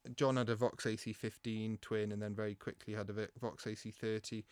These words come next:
as did George. Paul then got a Vox A C thirty for his bass, and then a Vox A C fifty for the bass, and they just got bigger and bigger and louder and louder as they went through the sixties,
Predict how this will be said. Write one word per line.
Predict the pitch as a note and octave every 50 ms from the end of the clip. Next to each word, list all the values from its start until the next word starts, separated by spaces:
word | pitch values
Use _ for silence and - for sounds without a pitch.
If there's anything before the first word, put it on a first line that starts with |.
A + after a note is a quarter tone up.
| - - - - - _ -
as | B2+ B2 A2+
did | - - A2 G2 -
George. | - A#2 G#2+ G#2 G#2 G#2 G2+ - - -
Paul | - C3+ B2 A#2+ A#2+
then | A2+ A2+ A#2 A#2
got | A2+ - G#2+
a | G#2+
Vox | G2+ - A#2 - - - -
A | G#2+ G#2+
C | - - A2+
thirty | G#2+ - - A2+ A2 G#2+ - -
for | G#2+ - G#2+
his | G#2 G2+
bass, | - - A#2+ A2+ A2+ A2 - -
and | A#2 A2
then | G#2+ G#2 G#2
a | G#2+ G2+ - - - - _ _
Vox | - A#2 - - - -
A | G#2 - - G2+ A2
C | - - A2
fifty | G#2+ - - C#3+ C3 - - - B2 A#2
for | - A#2+
the | A2+ G#2+
bass, | - A2+ A2 A2 - -
and | A2+ A#2
they | A#2+
just | A#2+ C3 - -
got | - B2+ - - -
bigger | D#3 D3+ C3+ C#3 B2+
and | A#2+ A2+
bigger | B2 A#2 A2+ A2+
and | A2 A2
louder | G#2+ G#2+ G#2+ G#2+ G2+ A#2
and | G#2 G#2
louder | G2+ G2 G2 - G2+
as | G2 G2
they | -
went | G2 G#2 G#2 - -
through | - - - G2+
the | G2 G2+
sixties, | - - - A2+ - - - G2+ G2+ F#2+ F#2+ -